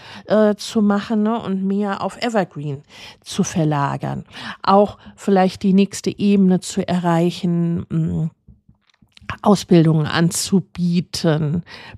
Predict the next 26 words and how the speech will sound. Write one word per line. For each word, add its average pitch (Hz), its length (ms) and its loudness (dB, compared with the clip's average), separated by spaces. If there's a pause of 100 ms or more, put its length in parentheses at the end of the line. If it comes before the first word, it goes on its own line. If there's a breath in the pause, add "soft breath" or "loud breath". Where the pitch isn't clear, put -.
Bücher 196 420 2
oder 170 160 4
mehr 175 340 8
Bücher 160 440 -4
zu 156 280 -6
schreiben, 147 520 -6
solche 147 360 -12
Dinge. - 360 -14 (640 loud breath)
In 226 80 -2
der 247 100 2
Next 277 280 -4
Level 254 320 4
gibt - 220 -8
es 196 120 -4
mehr 190 180 2
eins 175 280 -2
zu - 100 -10
eins 160 340 -8
Zeit - 320 -10
mit 165 200 -6
mir, 156 200 -2
mindestens 202 560 2
alle 175 240 0
sechs - 300 -8
Wochen 185 300 2
Einzelstrategie-Coaching, - 1600 -6